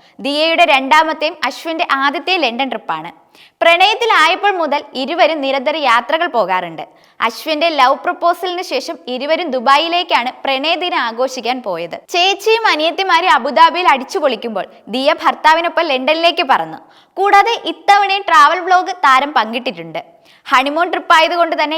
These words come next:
യാത്രയടക്കം റോയൽ സ്റ്റൈലിലാണ് നടത്തുന്നത്. രണ്ടുപേരും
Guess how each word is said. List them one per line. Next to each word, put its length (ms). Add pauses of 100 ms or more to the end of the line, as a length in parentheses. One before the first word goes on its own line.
(120)
യാത്രയടക്കം 640 (120)
റോയൽ 360
സ്റ്റൈലിലാണ് 540 (100)
നടത്തുന്നത്. 520 (260)
രണ്ടുപേരും 560